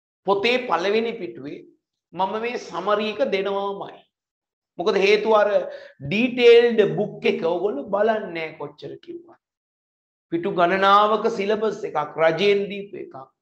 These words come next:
හරි? ඒකේ බලන්නේ. ළමයි බලන්නේ. ඒ නිසා මම දෙන සමරි එක ලියා ගන්න. දැන් ඔයා අහනවා, "සර් මම මොන පොතේද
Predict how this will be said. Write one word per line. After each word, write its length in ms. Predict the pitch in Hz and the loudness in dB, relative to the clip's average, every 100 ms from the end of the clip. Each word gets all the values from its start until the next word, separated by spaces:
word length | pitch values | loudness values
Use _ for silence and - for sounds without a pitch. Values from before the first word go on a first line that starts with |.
| _ _ _ _ _ _ _ - | _ _ _ _ _ _ _ -6
හරි? 180 | 160 233 - - _ _ _ _ _ _ _ - | -4 -6 -12 -20 _ _ _ _ _ _ _ -4
ඒකේ 300 | 170 208 180 | -4 -2 -4
බලන්නේ. 500 | 180 175 - - - _ _ _ - | -4 -8 -12 -20 -20 _ _ _ -4
ළමයි 340 | 160 165 175 160 | -2 -2 -4 -6
බලන්නේ. 520 | 156 156 - - _ _ _ _ _ _ _ _ _ | -6 -8 -14 -20 _ _ _ _ _ _ _ _ _
ඒ 80 | 143 | -4
නිසා 360 | 139 - 214 - - _ _ _ _ _ _ _ _ _ _ | -4 -4 -8 -10 -16 _ _ _ _ _ _ _ _ _ _
මම 180 | 143 170 175 | -4 -2 -4
දෙන 180 | 151 160 165 - _ _ _ - | -6 -10 -14 -18 _ _ _ -8
සමරි 360 | 151 151 147 147 | -4 -2 -2 -4
එක 80 | 151 - | -6 -10
ලියා 240 | - - | -12 -14
ගන්න. 220 | - _ _ _ _ _ - | -18 _ _ _ _ _ 0
දැන් 140 | 214 196 | 6 6
ඔයා 200 | 208 208 | 4 0
අහනවා, 420 | 170 196 160 147 190 - _ _ _ _ - | -4 -4 -4 -8 -12 -20 _ _ _ _ -4
"සර් 160 | 220 | 2
මම 320 | 226 240 277 214 | 4 2 0 -2
මොන 160 | 208 220 | -2 0
පොතේද 340 | 247 240 262 | -2 -2 -6